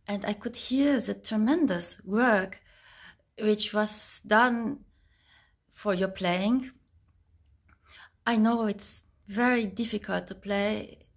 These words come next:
without an audience and in front of a camera. So it's a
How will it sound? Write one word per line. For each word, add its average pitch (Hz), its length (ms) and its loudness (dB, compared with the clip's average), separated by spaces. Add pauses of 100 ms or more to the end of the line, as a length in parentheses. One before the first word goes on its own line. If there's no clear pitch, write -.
(120)
without 202 360 -4
an 190 120 -2
audience 185 680 -6 (180)
and 202 560 -2
in 214 120 -4
front 208 200 -2
of 202 140 -8
a 208 60 -8
camera. 180 500 -6 (880)
So 214 280 -2
it's 208 240 -4
a 196 240 0